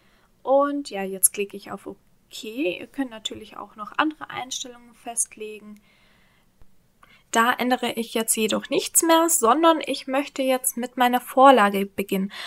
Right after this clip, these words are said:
Das heißt, ich möchte eine Projektvorlage erstellen, die ich für jedes neues Projekt nutzen kann, wo ich zum Beispiel schon Layouts angelegt habe, Master-Layouts erstellt habe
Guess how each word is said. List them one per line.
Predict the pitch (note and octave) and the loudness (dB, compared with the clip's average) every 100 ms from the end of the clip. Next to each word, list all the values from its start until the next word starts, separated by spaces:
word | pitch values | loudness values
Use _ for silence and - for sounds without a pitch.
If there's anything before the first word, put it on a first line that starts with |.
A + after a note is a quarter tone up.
| - | -12
Das | - - | -2 8
heißt, | D4 D#4 | 8 8
ich | F4+ | 0
möchte | D#4+ D#4 | -2 0
eine | C#4 | -2
Projektvorlage | C#4 - A#3+ F4+ - D#4 D4 C#4 | -2 2 4 2 2 6 6 6
erstellen, | C4 - C4 C4 B3+ | 2 2 0 0 -4
die | B3 | -6
ich | B3 - | -6 -4
für | B3+ | -4
jedes | A#3+ B3+ C4 - | -2 -2 -2 -2
neues | A#3+ A#3 | -2 -4
Projekt | - A3+ G3 - | -2 -4 -4 -2
nutzen | D#4+ - D#4+ D4+ | -2 0 -2 -4
kann, | - D4+ D4+ - - - | -2 -2 -2 -10 -14 0
wo | F4 | 6
ich | F4+ - | 6 6
zum | D4 | 2
Beispiel | B3+ B3 A3+ | 2 2 0
schon | - G#3 | 0 2
Layouts | G3+ G3+ A3+ A3 G#3+ | 4 4 4 2 0
angelegt | - G#3 G3+ G3 G3 G3 - - | -4 -2 0 0 -2 -6 -10 -2
habe, | G3+ G3 G3 G3 F#3+ | 0 0 0 0 2
Master-Layouts | G3 G3+ - G#3+ G3 G3 G3 G3+ | 2 2 0 -2 -2 -2 -2 -4
erstellt | G3 - G3 F#3+ | -4 -2 -4 -4
habe | G3+ | -6